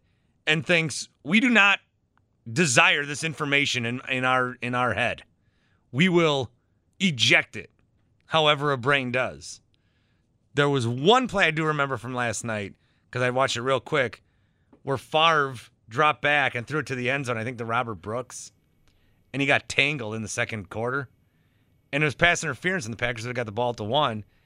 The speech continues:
and then the refs talked about it, and they said, "Oh, his, his feet tangled,"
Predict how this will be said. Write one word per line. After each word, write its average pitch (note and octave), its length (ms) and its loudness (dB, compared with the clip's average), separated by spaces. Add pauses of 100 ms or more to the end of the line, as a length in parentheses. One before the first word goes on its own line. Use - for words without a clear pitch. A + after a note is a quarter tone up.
(340)
and C3 160 -2
then A#2+ 380 -2
the A#2 100 -2
refs B2+ 260 0
talked C3 280 -2
about A#2 180 -2
it, G#2+ 40 -8
and A2 60 -6
they A2 60 -4
said, C3 160 -2
"Oh, B2+ 160 2
his, G#2 160 -6
his G2+ 220 -10
feet D3+ 260 -4
tangled," E2+ 460 -8